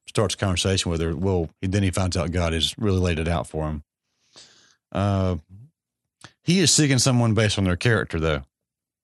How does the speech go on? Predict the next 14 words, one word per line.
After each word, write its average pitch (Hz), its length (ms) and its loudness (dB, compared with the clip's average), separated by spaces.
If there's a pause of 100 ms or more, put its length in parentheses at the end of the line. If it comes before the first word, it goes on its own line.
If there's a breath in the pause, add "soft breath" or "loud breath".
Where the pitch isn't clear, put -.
(360)
Somebody 113 340 2
who 110 100 4
will 98 120 2
serve 120 320 0
a 90 120 2
stranger 101 640 2
when 98 200 2
they 92 180 2
w-, 90 360 -4
approach 113 400 -2
them 92 220 2
with 90 160 0
a 85 60 -2
need. 90 400 0